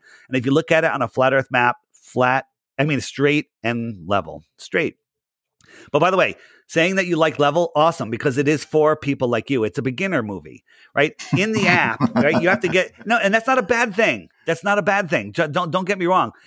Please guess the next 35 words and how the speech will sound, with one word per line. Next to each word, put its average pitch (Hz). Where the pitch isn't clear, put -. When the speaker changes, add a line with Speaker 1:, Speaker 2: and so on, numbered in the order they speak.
Speaker 1:
In 190
the, 196
in 190
the, 165
if 131
you 139
click 190
the, 151
uh, 113
the, 107
the 117
web 156
button, 98
there, 135
there's 131
a, 127
you 120
come 151
up 165
with 156
another 143
page, 151
and 127
there's 113
one 151
video, 143
one 143
thing 143
called 123
flat, 143
um, 117
Flat 151
Earth 143
Movies, 131
right? 139